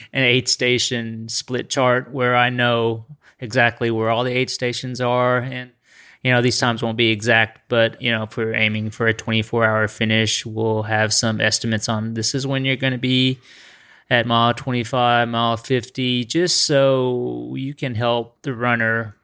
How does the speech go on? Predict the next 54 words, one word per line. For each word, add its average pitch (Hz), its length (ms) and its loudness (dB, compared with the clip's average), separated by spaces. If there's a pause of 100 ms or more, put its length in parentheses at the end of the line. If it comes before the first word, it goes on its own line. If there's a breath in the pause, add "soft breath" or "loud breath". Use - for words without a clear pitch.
plan 113 800 2
on, 110 580 -2 (140)
you 120 140 -6
know, 107 200 -8
okay, 107 460 -6 (220)
you're 117 160 -6
gonna 117 120 0
be 113 340 2
mile 110 260 -4
fifty 117 640 0
at 113 260 -6 (180)
six - 580 -2
P 123 220 0
M. 117 480 0
You - 120 -20
probably 160 240 -2
have 165 120 -2
a 156 40 -12
change 160 260 0
of 156 80 -4
clothes, 165 420 2
grab 143 300 0
your 135 80 -4
jacket, 143 560 0 (480 loud breath)
you 135 80 0
know, 127 160 6
obviously 123 340 2
have 123 120 2
a 120 60 2
headlamp, 123 480 0
things 123 260 -6
like 117 240 0
that. 120 360 2
So 117 480 2 (300)
if - 480 -4
you 156 400 4
are 151 400 2
the 156 100 -6
crew 160 220 -4
chief, 175 320 -4
if - 140 -8
that 131 180 2
is 131 140 -2
your 131 140 -4
role, 139 280 -2
the 123 160 -8
runner 127 340 -2
thinks 123 420 -8
you 120 420 -4
at - 520 -20
least 135 160 -4
have 135 140 -2
some 131 140 -8
experience. 131 600 -6